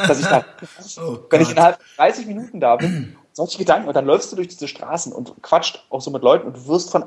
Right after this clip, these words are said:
Speaker 1: allen beobachtet. Und die wussten tatsächlich, dass ich da bin und dass ich da rumlaufen durfte. Und es war so krass, weil da war so eine Omi, mit der ich gesprochen habe, und die, die hat, die hat so krass über diese Gangs abgezogen und meinte so, das ist das Grauen, das ist entsetzlich, fürchterliche Leute.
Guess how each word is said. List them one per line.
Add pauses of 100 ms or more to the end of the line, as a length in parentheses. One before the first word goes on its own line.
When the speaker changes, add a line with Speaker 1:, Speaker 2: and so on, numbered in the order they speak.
(120)
Speaker 1:
allen
beobachtet. (280)
Und
die
wussten
tatsächlich,
dass
ich
da
bin
und
dass
ich
da
rumlaufen
durfte. (760)
Und
es
war
so
krass,
weil
da
war
so
eine
Omi,
mit
der
ich
gesprochen
habe,
und
die, (220)
die
hat,
die
hat
so
krass
über
diese
Gangs
abgezogen
und
meinte
so,
das
ist
das
Grauen,
das
ist
entsetzlich, (200)
fürchterliche
Leute.